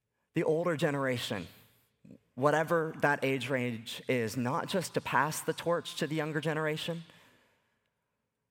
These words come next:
but to make sure that you encourage them to keep running. Even when you've passed the torch, can you do this? Can you, can you encourage them and say, "Keep going even when it's tough"?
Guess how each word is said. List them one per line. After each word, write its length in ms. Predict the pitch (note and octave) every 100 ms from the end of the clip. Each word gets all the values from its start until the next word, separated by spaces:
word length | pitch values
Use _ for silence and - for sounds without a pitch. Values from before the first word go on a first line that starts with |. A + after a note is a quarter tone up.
| _ _ _ -
but 140 | D#3+
to 100 | D#3+
make 180 | C#3+ D#3
sure 300 | - D#3+ D3
that 100 | B2
you 140 | C3
encourage 560 | A#2+ B2 - C#3+ C#3 -
them 180 | C3+ C3+
to 60 |
keep 260 | B2 C3+ B2
running. 360 | A#2 A#2+ C3+
Even 220 | C#3 E3+ F#3
when 120 | E3+
you've 140 | C#3
passed 300 | - E3 D3
the 60 | C3+
torch, 340 | - E3+ D3
can 140 | - D#3
you 80 |
do 220 | F#3+ F#3 F3+
this? 480 | D#3 F3+ - - - - - - -
Can 140 | F3
you, 200 | F3 G3+
can 140 | - G3
you 120 | G#3
encourage 480 | F#3+ - G#3+ G#3 G3
them 160 | F#3+
and 60 | F3+
say, 180 | - F#3
"Keep 320 | - G#3+ -
going 280 | G3 F#3 F3
even 200 | E3+ E3+
when 100 | D#3+
it's 180 | - -
tough"? 320 | D#3+ A2+